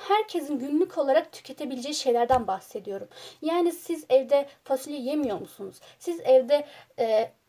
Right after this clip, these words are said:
et yemiyor musunuz? Hafızam dolu olduğu için sürem kısıtlı, video bölündü. O yüzden nerede kaldığımı unuttum ve hızlıca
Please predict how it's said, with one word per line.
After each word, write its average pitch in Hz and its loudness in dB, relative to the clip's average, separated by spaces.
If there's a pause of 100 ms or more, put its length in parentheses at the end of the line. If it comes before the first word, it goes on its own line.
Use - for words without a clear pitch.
et 269 0
yemiyor 269 0
musunuz? - -14 (960)
Hafızam 240 -4
dolu 233 4
olduğu 233 2
için 233 -12
sürem 214 -10 (240)
kısıtlı, - -12
video 202 -6
bölündü. 202 -8
O 220 0
yüzden 226 0 (420)
nerede 226 -4
kaldığımı 220 -2
unuttum 247 -4
ve 262 -6
hızlıca 220 -6